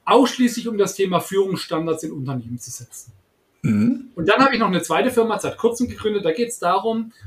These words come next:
Speaker 1: weil Menschen, die in der falschen Tätigkeit sind, die im falschen Job sind,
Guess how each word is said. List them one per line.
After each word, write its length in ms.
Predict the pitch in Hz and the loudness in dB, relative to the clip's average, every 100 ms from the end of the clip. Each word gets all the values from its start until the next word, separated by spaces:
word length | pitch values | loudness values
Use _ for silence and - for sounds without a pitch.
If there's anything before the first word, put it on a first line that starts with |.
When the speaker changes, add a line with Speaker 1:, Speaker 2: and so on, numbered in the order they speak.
| - | -2
Speaker 1:
weil 360 | 165 170 202 - - | 2 2 0 -8 0
Menschen, 480 | 180 254 311 233 | 4 4 4 0
die 160 | 180 220 | -2 -2
in 60 | 180 | 0
der 140 | 175 | 0
falschen 440 | - 190 202 180 | 4 2 2 -2
Tätigkeit 640 | - 208 233 220 - 131 - | -2 -2 -2 -6 -8 -10 -6
sind, 220 | 127 123 | -6 -2
die 80 | 151 | -4
im 80 | 135 | -2
falschen 380 | 147 147 151 | -2 -2 -4
Job 360 | 123 - 185 - | -8 -2 -2 -2
sind, 420 | - 127 117 - | -2 -2 -4 -12